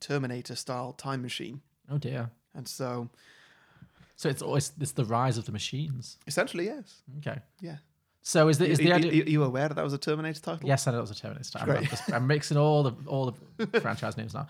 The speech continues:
Speaker 2: So I guess what you're saying is he needs to go back in time again and make sure
Speaker 1: Mm-hmm.
Speaker 2: Apple fixes, um, A-, Apple becomes the dominant after all to avoid this future from happening.
Speaker 1: Yeah.
Speaker 2: Okay.
Speaker 1: So Van Damme, uh, in the style of Terminator, he gets quickly undressed,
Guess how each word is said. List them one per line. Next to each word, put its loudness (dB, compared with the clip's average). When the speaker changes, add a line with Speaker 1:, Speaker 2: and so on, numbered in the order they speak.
Speaker 2:
So 8
I 8
guess 6
what 4
you're 6
saying 4
is 4
he 6
needs 2
to -4
go 0
back 0
in 2
time -2
again -2
and -2
make -4
sure 0
Speaker 1:
Mm-hmm. -2
Speaker 2:
Apple -2
fixes, -6
um, -4
A-, 2
Apple 6
becomes -2
the 2
dominant 0
after -6
all -4
to -4
avoid 0
this -6
future -10
from -14
happening. -10
Speaker 1:
Yeah. 0
Speaker 2:
Okay. -10
Speaker 1:
So 4
Van 4
Damme, 4
uh, 2
in -2
the -2
style -4
of -6
Terminator, 0
he -2
gets -4
quickly -4
undressed, -4